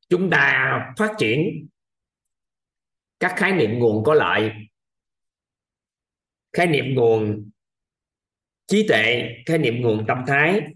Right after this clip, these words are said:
khái niệm nguồn nhân cách, khái niệm nguồn phẩm chất, khái niệm nguồn năng lực, khái niệm nguồn thể chất. Sau đó chúng ta phát triển các khái niệm nguồn có lợi của nội tâm, phát triển các khái niệm nguồn có lợi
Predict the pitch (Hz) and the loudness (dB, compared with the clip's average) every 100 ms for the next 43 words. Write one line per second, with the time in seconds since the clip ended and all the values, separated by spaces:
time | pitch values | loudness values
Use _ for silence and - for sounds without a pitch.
0 | - _ - 156 143 117 117 107 123 127 | -20 _ -4 0 0 0 -2 -2 -2 -2
1 | - 160 - 170 110 113 113 104 104 143 | -2 -2 -2 0 0 0 -2 -2 -2 0
2 | 185 - - - _ _ 160 165 131 127 | -2 -2 -10 -20 _ _ -2 0 0 0
3 | 117 120 127 127 113 113 - - 170 165 | 0 0 0 0 0 -4 -16 -8 -2 0
4 | 127 123 113 104 98 117 190 202 - - | 0 0 -2 -2 -2 0 -2 -2 -8 -18
5 | _ _ _ _ _ _ _ _ _ _ | _ _ _ _ _ _ _ _ _ _
6 | _ _ _ _ _ _ _ _ _ _ | _ _ _ _ _ _ _ _ _ _
7 | _ _ - 127 135 160 165 165 143 127 | _ _ -4 -2 2 2 0 0 0 0
8 | 131 180 - 113 143 165 170 175 - 120 | 0 -2 0 -2 -2 -4 -2 0 0 0
9 | 120 110 123 151 98 110 131 123 104 113 | 0 0 2 2 4 0 0 -2 -2 0
10 | 127 127 127 123 _ _ _ _ _ _ | -2 -2 -8 -16 _ _ _ _ _ _
11 | _ _ 196 190 117 117 156 175 175 180 | _ _ -4 -2 -2 -2 -2 -4 -2 0
12 | 113 120 113 107 110 143 123 95 107 110 | 0 0 0 0 0 0 2 2 0 -2